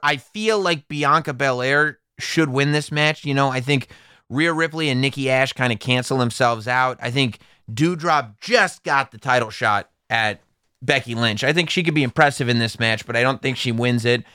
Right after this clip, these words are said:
I think Liv Morgan, this is the story of Liv's life. Close, but no cigar. The underdog, not quite ready, almost there, didn't quite make it. I don't think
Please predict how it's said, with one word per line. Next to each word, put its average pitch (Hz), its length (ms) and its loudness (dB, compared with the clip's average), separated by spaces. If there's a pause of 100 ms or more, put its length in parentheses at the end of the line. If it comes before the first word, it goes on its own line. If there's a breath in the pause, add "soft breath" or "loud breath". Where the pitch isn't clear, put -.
(340 loud breath)
I 139 140 2
think 151 180 0
Liv 147 300 0
Morgan, 151 460 0
this 135 100 -2
is 135 80 -4
the 120 100 -2
story 143 380 0
of 117 140 -4
Liv's 123 320 -2
life. 95 360 -2 (840)
Close, 156 340 -2
but 127 220 -6
no 127 160 0
cigar. 101 500 -2 (760)
The 131 180 0
underdog, 131 720 0
not 135 320 0
quite 139 320 -2
ready, 120 400 -2 (140)
almost 208 560 0
there, 165 280 0
didn't 143 340 -4
quite 131 280 2
make 113 300 -2
it. 110 260 -2
I 123 100 0
don't 127 200 -2
think 117 340 -2